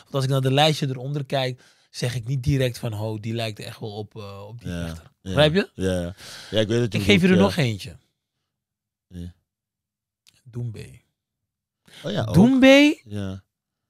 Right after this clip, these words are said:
Speaker 1: eigenlijk ook een exceptionele kampioen.
Speaker 2: Kampioen, ja.
Speaker 1: Met zijn flamboyante hier en daar,
Speaker 2: Ja.
Speaker 1: eh, kiekeboe
Speaker 2: Ja.
Speaker 1: maken, want hij maakte
Speaker 2: Ja.
Speaker 1: bij Nicky Holzer, maakte hij kiekeboe.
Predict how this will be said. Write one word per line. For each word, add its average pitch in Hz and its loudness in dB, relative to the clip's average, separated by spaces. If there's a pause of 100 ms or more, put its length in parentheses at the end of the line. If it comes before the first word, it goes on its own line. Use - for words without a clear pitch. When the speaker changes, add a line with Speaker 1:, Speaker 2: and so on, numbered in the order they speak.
(160)
Speaker 1:
eigenlijk 214 0
ook 285 2
een 131 0 (760)
exceptionele 156 2
kampioen. 143 2
Speaker 2:
Kampioen, 107 -2
ja. 107 -4 (500)
Speaker 1:
Met 156 -4
zijn 151 2
flamboyante 175 4 (120)
hier 180 4
en 180 2
daar, 170 6
Speaker 2:
Ja. 160 6
Speaker 1:
eh, 151 2
kiekeboe 117 2
Speaker 2:
Ja. 196 4
Speaker 1:
maken, 185 6
want 180 2
hij 165 6
maakte 165 4
Speaker 2:
Ja. 170 6
Speaker 1:
bij 160 4
Nicky 156 2
Holzer, 190 6
maakte 180 0
hij 180 2
kiekeboe. 175 2